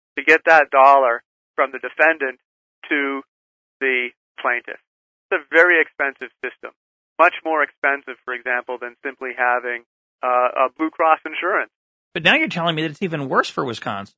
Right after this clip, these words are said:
Speaker 2: Not only do they only get a sixth of the amount that those, those good souls in, in Pennsylvania get,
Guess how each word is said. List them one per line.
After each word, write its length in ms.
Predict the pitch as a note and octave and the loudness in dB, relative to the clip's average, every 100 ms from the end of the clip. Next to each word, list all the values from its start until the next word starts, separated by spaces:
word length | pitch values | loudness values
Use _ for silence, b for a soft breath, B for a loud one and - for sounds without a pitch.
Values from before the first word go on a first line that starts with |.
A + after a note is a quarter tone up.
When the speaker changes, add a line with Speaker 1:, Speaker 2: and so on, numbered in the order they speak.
| _ _ _ _ | _ _ _ _
Speaker 2:
Not 160 | D3+ G3 | -4 -2
only 200 | C4+ A3+ | -2 -2
do 180 | D#3+ D#3+ | -2 -4
they 200 | D#3+ D#3+ | -4 -6
only 200 | F3+ E3 | -6 -6
get 180 | D3 B2 | -8 -8
a 40 | |
sixth 600 | - - A#3+ - - - | -8 -2 -2 -2 -12 -8
of 160 | C3+ A#2+ | -10 -8
the 220 | B2 A#2+ | -8 -8
amount 360 | B2+ C#3 C#3 | -6 -6 -8
that 120 | C#3+ C3 | -10 -10
those, 260 | C3 A#2 _ _ | -10 -12 _ _
those 200 | C#3+ C3 | -10 -10
good 260 | - E3 D3+ _ - | -8 -8 -10 _ -10
souls 300 | D#3+ D3 C3 | -6 -6 -8
in, 180 | B2 - - | -12 -14 -14
in 140 | B2+ | -14
Pennsylvania 560 | A2+ C#3 - C3 A#3 F3+ | -10 -10 -8 -8 -6 -6
get, 260 | G#2 G2 | -6 -8